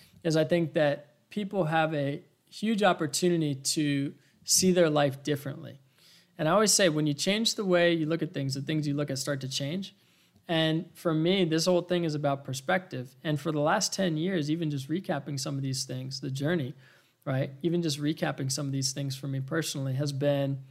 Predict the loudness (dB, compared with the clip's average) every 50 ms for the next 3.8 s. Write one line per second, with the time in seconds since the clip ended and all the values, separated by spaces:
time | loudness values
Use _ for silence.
0 | _ _ _ _ _ -2 0 0 2 4 4 4 4 4 2 0 0 -2 -2 0
1 | 0 0 0 0 -2 -2 -2 -2 -2 -2 0 2 2 2 2 0 -2 -4 -4 -2
2 | -4 -4 -6 -6 -8 -6 -2 -2 0 0 -2 -4 -4 -4 -4 -2 -2 -2 -4 -4
3 | -4 -4 -4 -2 -2 -2 -2 -2 -2 0 0 0 0 -2 -4